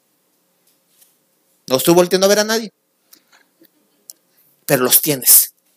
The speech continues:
Y te reúnes con ellos, y ¡ay, qué padre! Y ¡ay, cómo lo quiero! No seas mentiroso, no lo quieres tanto, porque si lo quisieras, ya lo hubieras invitado. Ahora, si no lo has invi-, si ya lo invitaste, eh, ok,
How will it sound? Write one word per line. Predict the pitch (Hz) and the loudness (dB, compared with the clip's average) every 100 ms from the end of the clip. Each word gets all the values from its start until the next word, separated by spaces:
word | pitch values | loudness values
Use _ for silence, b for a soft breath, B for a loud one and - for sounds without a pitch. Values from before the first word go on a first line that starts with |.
| - | -4
Y | 185 | -2
te | - 190 | 2 0
reúnes | 156 170 240 269 254 | 2 4 6 4 2
con | - 165 180 | 0 -2 -2
ellos, | 185 175 - B | 0 -2 -4 B
y | 180 160 | -4 2
¡ay, | 233 320 320 | 4 2 2
qué | 277 | 0
padre! | - 220 277 254 240 - B | 0 0 2 4 2 0 B
Y | 202 208 | 0 2
¡ay, | 240 302 | 2 0
cómo | 277 277 | 0 2
lo | 262 | 2
quiero! | - 208 247 214 - - _ _ _ _ _ _ | 0 2 2 2 -2 -14 _ _ _ _ _ _
No | 123 | -4
seas | - 143 | -4 -4
mentiroso, | 160 165 170 139 - 131 | -6 -2 0 2 0 -2
no | 135 | -6
lo | 151 | -8
quieres | 156 170 160 156 | 0 2 2 2
tanto, | 151 151 139 | 0 -2 -4
porque | 131 - | -4 -2
si | 151 | 0
lo | 120 | 0
quisieras, | - - 277 - - b b _ - | 2 4 4 2 -10 b b _ -4
ya | 151 | -4
lo | 147 | -2
hubieras | 151 143 - | -4 0 0
invitado. | 143 135 - 110 101 - - _ _ _ _ _ _ _ _ _ _ _ _ _ | 0 -6 -4 -4 -4 -10 -20 _ _ _ _ _ _ _ _ _ _ _ _ _
Ahora, | - 151 131 | 0 2 2
si | - | 2
no | 165 285 | 2 2
lo | 427 | 4
has | 415 | 4
invi-, | 339 247 - - | 2 0 -2 0
si | 233 196 | 2 4
ya | 247 | 2
lo | 330 | 2
invitaste, | 370 - 262 - 320 | 2 2 0 0 0
eh, | 302 - | 0 -4
ok, | 135 - | -4 -2